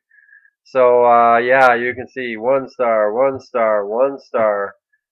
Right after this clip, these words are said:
I mean, Dark Knight, you know what? That's my, uh, that's my alma mater, sort of, so to speak. But, uh, this base is not strong.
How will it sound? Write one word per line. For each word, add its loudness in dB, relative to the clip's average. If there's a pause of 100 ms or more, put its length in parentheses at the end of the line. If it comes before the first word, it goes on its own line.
(160)
I -8
mean, -8
Dark 0
Knight, -2
you -8
know 0
what? -2
That's -2
my, -2
uh, -2 (400)
that's -2
my -4 (1080)
alma 0
mater, 2 (140)
sort -2
of, -14
so -2
to -10
speak. -8 (100)
But, -6 (100)
uh, -4 (1300)
this -10
base -2
is -20
not 2
strong. -4